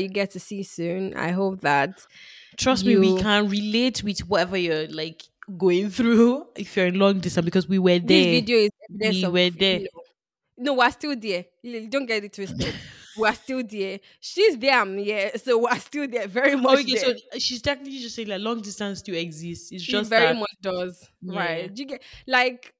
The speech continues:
Speaker 1: the last time when I saw my older brother, my oldest brother was in
Speaker 2: Was it his wedding
Speaker 1: December
Speaker 2: or your
Speaker 1: twenty twenty.
Speaker 2: wedding?
Speaker 1: No, no, no,
Speaker 2: Your,
Speaker 1: mine.
Speaker 2: your wedding.
Speaker 1: Mine.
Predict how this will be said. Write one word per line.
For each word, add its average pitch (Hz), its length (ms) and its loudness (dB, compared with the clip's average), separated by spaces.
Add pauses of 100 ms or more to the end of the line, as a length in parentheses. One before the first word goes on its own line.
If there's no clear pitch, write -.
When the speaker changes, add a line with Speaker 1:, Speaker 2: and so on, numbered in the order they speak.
(160)
Speaker 1:
the 233 140 -8
last 285 200 2
time 277 100 -4
when 208 100 -4
I 190 80 -2
saw 208 240 -6
my 165 440 -8 (460)
older 202 360 -4
brother, 180 640 -6
my 117 200 -4
oldest 196 440 2
brother 156 280 0
was 175 360 0 (100)
in 175 500 -2 (880)
Speaker 2:
Was 226 140 -14
it 285 60 -10
his 254 140 -12
wedding 247 480 -4
Speaker 1:
December 233 220 4
Speaker 2:
or - 0 -
your 175 180 -2
Speaker 1:
twenty 180 120 -2
twenty. 170 240 -4
Speaker 2:
wedding? 160 140 -10 (460)
Speaker 1:
No, 277 160 -2
no, 392 120 2
no, 294 140 -2
Speaker 2:
Your, - 0 -
Speaker 1:
mine. 208 420 -4
Speaker 2:
your - 20 -6
wedding. 180 380 -2
Speaker 1:
Mine. 175 200 -8